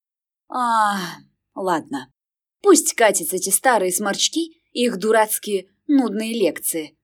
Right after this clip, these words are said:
Сама разберусь. Эй, девочка. Я подняла глаза. Комната в дыму от взрыва.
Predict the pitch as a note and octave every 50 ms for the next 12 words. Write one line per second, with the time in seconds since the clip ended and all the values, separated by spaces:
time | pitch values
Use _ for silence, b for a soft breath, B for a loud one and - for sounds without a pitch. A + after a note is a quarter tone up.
0 | _ - - - F4+ E4+ D#4+ E4 E4 D4+ A3+ G3+ F#3 F3 F3 F#3+ F#3+ F#3 F3+ D#3+
1 | D3 - - - - _ _ _ _ _ _ _ _ _ _ _ _ _ _ _
2 | _ _ _ _ _ _ _ _ - D#3 E3+ G#3 G#3 E3+ D3 B2 - _ _ _
3 | _ _ _ - C#3+ - - A3 A#3 - - - - _ - - - _ _ _
4 | _ _ _ _ _ _ _ - G#3+ G#3+ G3+ A3 G#3+ B3 - E4+ C4+ A3 G#3 F3+
5 | E3 E3 E3 F3 E3+ E3+ D#3+ D3 - - C3+ - - _ _ _ _ _ _ _
6 | _ - B3 B3 B3+ B3+ B3 A#3+ A#3+ A#3 G#3+ F#3 F3 F#3+ G3 F#3+ G3 G3+ G3 G3
7 | G#3 G3 F#3+ G3 A#3+ A#3+ A#3+ G3 C#3+ C#3+ -